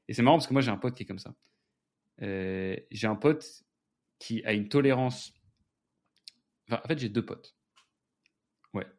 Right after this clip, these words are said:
ouais, j'ai deux amis, à quoi. Vous avez, vous avez deux amis, vous ? Ouais, bah, moi, j'en ai deux. <laughs> J'en ai deux, mais qui font ça de façon très différente. J'en ai un qui se donne des,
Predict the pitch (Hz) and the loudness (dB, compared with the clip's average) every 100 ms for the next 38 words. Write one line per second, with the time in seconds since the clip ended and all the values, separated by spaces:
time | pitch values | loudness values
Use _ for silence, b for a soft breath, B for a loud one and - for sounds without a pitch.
0 | - 131 131 107 107 101 95 95 87 - | -2 0 0 -2 -2 -2 -4 -8 -14 -16
1 | _ _ _ _ _ _ - 113 101 101 | _ _ _ _ _ _ -14 -10 -8 -4
2 | 101 104 110 127 147 165 - _ _ - | -2 0 2 2 0 -4 -12 _ _ -8
3 | 113 107 131 131 101 95 - _ _ 160 | -4 0 0 0 -4 -8 -16 _ _ -14
4 | - - - 151 131 127 180 202 - 123 | -14 -20 -18 4 6 12 12 12 6 -2
5 | 120 - 123 160 127 127 139 127 123 107 | -4 -4 -2 0 0 0 0 0 -2 -4
6 | 101 101 104 151 233 B B B B B | -2 -4 2 2 2 B B B B B
7 | B B B _ _ _ _ - 123 131 | B B B _ _ _ _ -10 -4 -2
8 | 131 - _ _ _ - - 101 117 107 | -4 -12 _ _ _ -12 -6 2 4 4
9 | 101 | 0